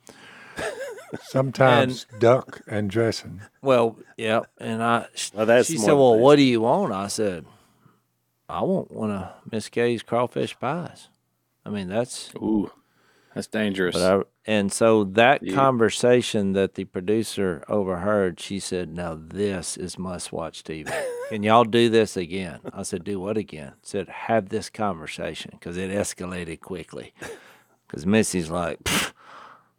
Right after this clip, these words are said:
Speaker 1: well, I mean, what do you want, a Christmas miracle?" I said, "Now we're talking." <laughs> Yeah. And so
Speaker 3: You asked
Speaker 4: So
Speaker 3: what I wanted, I'm
Speaker 1: everyone
Speaker 3: telling you.
Speaker 1: is nervous about it,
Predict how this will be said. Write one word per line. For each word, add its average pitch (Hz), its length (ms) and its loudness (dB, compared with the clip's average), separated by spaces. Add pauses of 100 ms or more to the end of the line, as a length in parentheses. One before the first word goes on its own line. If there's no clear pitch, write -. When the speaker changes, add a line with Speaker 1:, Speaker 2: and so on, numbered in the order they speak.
(120)
Speaker 1:
well, 110 260 4
I 98 160 4
mean, 92 400 -4 (560)
what 117 140 -2
do 101 60 0
you 78 140 -8
want, 98 180 2
a - 20 -6
Christmas 104 480 0
miracle?" 113 460 0
I 104 160 4
said, 98 360 0
"Now 95 320 -2
we're 95 200 0
talking." 90 420 -4 (180)
<laughs> - 640 -2
Yeah. 98 180 -2 (840)
And 113 200 -2
so 120 340 8
Speaker 3:
You 147 180 6
asked 139 220 10
Speaker 4:
So 104 60 8
Speaker 3:
what 156 120 8
I 160 140 10
wanted, 190 360 8
I'm 147 60 6
Speaker 1:
everyone 180 420 10
Speaker 3:
telling - 40 6
you. 196 60 10
Speaker 1:
is 165 140 6
nervous 175 640 8
about 151 440 8
it, - 260 4